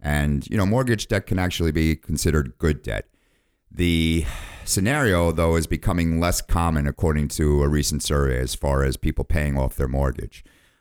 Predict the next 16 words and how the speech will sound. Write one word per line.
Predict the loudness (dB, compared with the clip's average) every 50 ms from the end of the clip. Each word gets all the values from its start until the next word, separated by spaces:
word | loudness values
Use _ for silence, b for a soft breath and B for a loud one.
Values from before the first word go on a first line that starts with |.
| b b b
Um, | -4 -2 -2 -2 -2 -2 -4 -6 -6 -6
the | -4
survey, | -4 0 0 0 2 2 2 2
which | 2 0 -2 -2
was | -4 -4
done | -4 -4 -4 -2
by | -2 -2 -2 -2
Retirement | -2 -2 -2 -2 -2 -2 -2 0 -2 -2 -2
and | -2 0
Mortgages | 0 0 0 0 0 0 0 0 2 0 0 -2 -4 -6
by | -6 -4 -2 -2 0 -2 -2
National | -2 -2 -2 -4 -4 -4 -6 -4
Bank | -2 -2 -2 -2 -4
or | -4
American | -2 -2 -2 -2 -2 -4 -6
Financing, | -4 -2 -2 -2 0 -2 -2 -2 -2 -2 -2 -2 -2